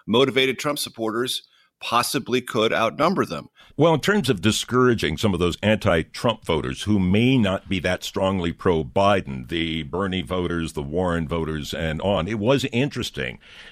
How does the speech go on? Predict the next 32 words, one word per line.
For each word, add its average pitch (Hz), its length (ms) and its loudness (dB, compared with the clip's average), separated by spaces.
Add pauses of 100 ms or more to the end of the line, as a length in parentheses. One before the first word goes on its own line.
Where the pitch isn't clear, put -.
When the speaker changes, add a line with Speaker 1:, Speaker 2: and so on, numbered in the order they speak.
Speaker 2:
that 98 160 2
Trump 120 240 0
seemed 123 240 0
to 95 80 -4
try 117 240 2
and 90 140 0
push 139 260 -2
Biden 90 400 0
into 82 160 -4
hurting 92 300 2
his 80 120 -4
credibility 95 640 0
with 76 160 -10
progressive 85 400 -4
voters. 82 460 -2 (240)
I 160 100 4
don't 175 160 4
know 127 120 6
if 104 80 0
this 107 180 -2
is 92 80 -8
going 95 160 0
to 80 80 -4
hurt - 360 0 (220)
Biden, 98 460 2
who 98 120 0
may 101 220 2
be, 92 240 -2
as 85 320 -4
we've 85 240 -6
talked - 280 -2
about, 71 340 -4